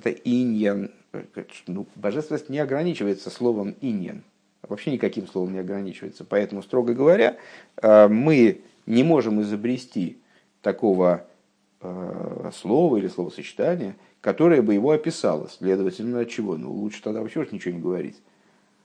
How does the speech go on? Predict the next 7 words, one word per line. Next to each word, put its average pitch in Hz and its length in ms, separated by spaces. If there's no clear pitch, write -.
То 113 100
есть, 104 300
с 104 80
точки 156 300
зрения 92 840
с-, - 200
э, - 640